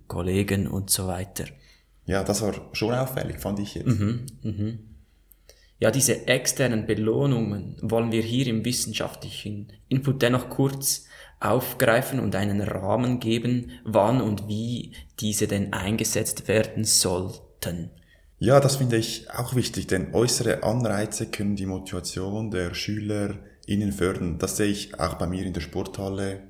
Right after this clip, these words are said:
Speaker 2: oftmals.
Speaker 1: Ja, das, das kann ich bestätigen. Dennoch muss man hier ein Stück weit auch differenzieren, welche Motivation soll denn gefördert werden? Ist es die intrinsische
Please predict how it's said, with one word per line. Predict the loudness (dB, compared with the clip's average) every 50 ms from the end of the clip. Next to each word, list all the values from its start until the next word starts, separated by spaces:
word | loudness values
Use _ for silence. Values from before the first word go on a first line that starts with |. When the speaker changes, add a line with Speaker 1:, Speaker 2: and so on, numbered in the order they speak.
| -20 -8 -4
Speaker 2:
oftmals. | -4 -4 -4 -6 -6 -6 -6 -6 -6 -10 -12 -10 -4
Speaker 1:
Ja, | 0 4 6 6 6 6 4
das, | 2 -2 -4 -4 -6 -4 -2
das | -2 -2 0 2
kann | 2 2 4 2
ich | 2 0 -4
bestätigen. | -4 -4 0 4 6 6 6 4 2 0 -2 0 4
Dennoch | 6 6 6 6 4 4 4
muss | 2 2 2 2 2
man | 0 0 0
hier | 0 2 2 2 2 2
ein | 0
Stück | -2 -2 -2 -2 0 0
weit | 0 -2 -2 -2 0
auch | 0 0 0 -2 -6
differenzieren, | -8 -8 -8 -4 -2 -2 -2 -2 0 0 -2 0 0 2 2 2 2 2 0 -2 -4 -8 -12 -14 -14 -6 2
welche | 4 6 6 6 6 6 6
Motivation | 6 4 4 2 2 2 2 2 2 2 2 4 4 4 4 2
soll | 4 6 6 6 6 6
denn | 4 2 2 0 -2
gefördert | -2 -4 -2 0 0 0 0 0 -4 -6 -6 -8 -10 -8 -4
werden? | 0 2 2 2 2 0 -4 -6 -4 -4
Ist | -4 -4 -4 -4 -4
es | -4 -4 -4
die | -4 -6 -4 -2 0
intrinsische | 0 0 0 -2 0 0 0 2 2 2 0 2 2 2 2 2 0